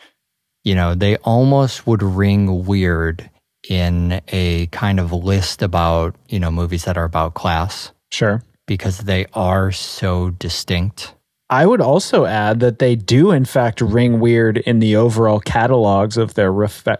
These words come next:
Speaker 2: respective directors.
Speaker 1: Mm-hmm.
Speaker 2: If you look at the whole catalog of Bong Joon-ho,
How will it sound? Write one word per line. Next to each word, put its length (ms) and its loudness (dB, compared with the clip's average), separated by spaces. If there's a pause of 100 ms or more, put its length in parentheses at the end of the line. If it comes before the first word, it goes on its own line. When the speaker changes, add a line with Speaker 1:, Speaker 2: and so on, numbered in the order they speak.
Speaker 2:
respective 1000 0
directors. 840 -2 (240)
Speaker 1:
Mm-hmm. 360 -2 (200)
Speaker 2:
If 220 0
you 160 4
look 260 2
at 80 -2
the 120 2
whole 360 0
catalog 840 2 (120)
of 640 2
Bong 220 2
Joon-ho, 640 2